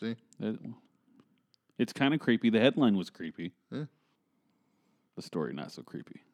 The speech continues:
Speaker 1: Yeah, I know.
Speaker 2: Uh,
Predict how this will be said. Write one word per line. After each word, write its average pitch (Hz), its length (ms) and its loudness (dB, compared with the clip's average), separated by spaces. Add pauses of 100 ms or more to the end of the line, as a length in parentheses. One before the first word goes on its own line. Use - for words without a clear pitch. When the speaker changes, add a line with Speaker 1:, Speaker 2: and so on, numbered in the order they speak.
Speaker 1:
Yeah, 98 80 -12
I - 20 -10
know. 80 400 -12 (3750)
Speaker 2:
Uh, 98 480 2